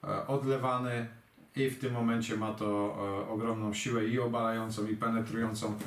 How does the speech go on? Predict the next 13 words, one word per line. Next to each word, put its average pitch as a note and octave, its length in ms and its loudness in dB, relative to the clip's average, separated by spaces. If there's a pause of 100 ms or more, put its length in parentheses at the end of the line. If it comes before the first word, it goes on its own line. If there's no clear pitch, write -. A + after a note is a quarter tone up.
(300)
Przy D3 160 2
takich, B2+ 420 0
e, A#2+ 200 2
dużych B2+ 300 4
wystrzeliwanych A#2+ 680 2
energiach A#2+ 480 2
gdzieś G#2+ 200 -2
tam, G#2+ 260 0 (300)
powiedzmy, B2 340 0
od B2 240 0
osiemdziesiąt B2+ 640 2
jouli B2 220 2
wzwyż B2 500 0